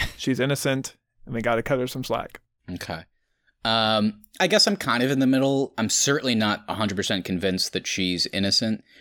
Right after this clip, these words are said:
Speaker 3: but I still kind of feel like she, she's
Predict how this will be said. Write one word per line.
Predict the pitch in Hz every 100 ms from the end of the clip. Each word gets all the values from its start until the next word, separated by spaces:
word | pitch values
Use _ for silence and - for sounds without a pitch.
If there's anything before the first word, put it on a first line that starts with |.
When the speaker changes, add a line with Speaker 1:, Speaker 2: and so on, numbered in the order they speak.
| -
Speaker 3:
but | 101 107 101 98
I | 98
still | 104 - - 135 135
kind | - 117
of | 110
feel | - 104
like | 98 95
she, | - 98 - -
she's | - 123